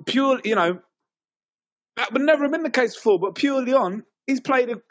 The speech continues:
he's played well. It, it does feel different, and I, I, I am fully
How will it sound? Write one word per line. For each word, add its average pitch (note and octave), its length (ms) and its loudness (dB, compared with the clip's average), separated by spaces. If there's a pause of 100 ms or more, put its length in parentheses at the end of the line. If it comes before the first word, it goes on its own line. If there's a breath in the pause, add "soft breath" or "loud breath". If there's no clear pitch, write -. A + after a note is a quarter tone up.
he's A3+ 140 -8
played B3+ 220 0
well. D#4+ 340 -2 (800 soft breath)
It, - 100 -12 (160)
it A#3 220 -8
does D4+ 260 2
feel B3+ 240 0
different, F3+ 480 0
and G3 140 0
I, F#3+ 60 -2 (180)
I, F#3+ 240 -2 (100)
I G3+ 120 4
am F3+ 280 -6
fully D#4 640 0